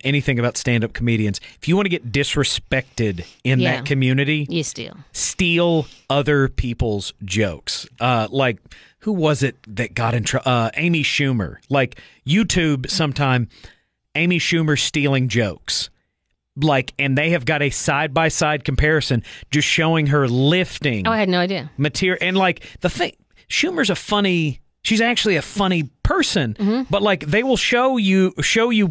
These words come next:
Speaker 1: point by point, just going, "Here's where she got it from. Here's where she got," like, she's stealing stuff from, like, Louis C K, like, just stole some stuff from Dennis Leary, like,
Speaker 2: Hmm.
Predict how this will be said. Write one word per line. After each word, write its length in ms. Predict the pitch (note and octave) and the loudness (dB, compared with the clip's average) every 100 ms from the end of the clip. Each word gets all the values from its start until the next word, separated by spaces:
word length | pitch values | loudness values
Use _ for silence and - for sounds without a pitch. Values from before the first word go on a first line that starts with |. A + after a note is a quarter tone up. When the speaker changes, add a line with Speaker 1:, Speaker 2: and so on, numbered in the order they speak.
| - | 0
Speaker 1:
point 300 | - F#3+ G3 - | 0 0 0 -2
by 140 | E3+ | -2
point, 260 | F3 G3+ G#3+ | 0 0 -2
just 140 | D#3 | -2
going, 180 | F3+ D#3 - - | 0 -2 -4 -14
"Here's 200 | - D3 | -2 0
where 100 | D3 E3+ | 2 0
she 100 | F#3+ | 0
got 220 | E3+ D#3+ | 0 0
it 40 | |
from. 200 | C#3+ D#3+ | 0 -2
Here's 280 | D#3+ C3 C3 | 0 0 2
where 80 | D3+ | 0
she 120 | - | -2
got," 140 | D#3+ D3+ | 0 2
like, 180 | D#3 - - - | 0 -2 -12 -4
she's 200 | - F3+ | -2 0
stealing 280 | G#3 G3 F#3 | 0 0 0
stuff 200 | F#3 D#3+ | -2 0
from, 120 | D3+ | 2
like, 220 | C3 B2+ | 2 2
Louis 260 | B2+ D#3 D#3+ | 2 4 2
C 240 | - E3 | 2 0
K, 600 | - D3 D3 D3 D3 D3 | 0 0 2 2 4 4
like, 440 | D3 C#3 C3 - - - _ - | 4 2 0 -6 -18 -20 _ -4
just 300 | F#3 - - - | -4 -4 -10 -14
stole 400 | - - - F3+ | -10 -4 0 2
some 120 | D#3 | 2
stuff 180 | C#3+ D#3+ | 0 0
from 140 | D3 B2 | 0 0
Dennis 340 | D#3 D#3+ - | 0 -2 -2
Leary, 640 | C3 C#3+ E3 F3 E3+ E3 | 0 2 4 4 4 2
like, 340 | D3+ D#3 C#3+ - - - | 2 2 0 -4 -18 -6
Speaker 2:
Hmm. 200 | D4+ | -2